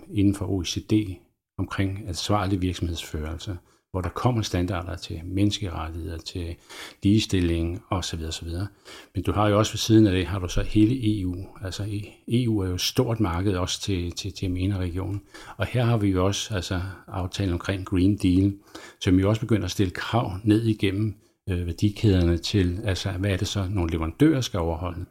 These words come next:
Og det kommer til at drive en udvikling og en efterspørgsel på,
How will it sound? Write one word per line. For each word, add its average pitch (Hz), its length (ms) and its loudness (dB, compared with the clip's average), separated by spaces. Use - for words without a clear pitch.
Og - 240 0
det 147 80 8
kommer 156 180 10
til - 180 4
at 120 180 0
drive 110 420 8
en 101 200 4
udvikling 104 720 6
og 95 200 2
en 101 100 -2
efterspørgsel 107 760 0
på, 101 340 0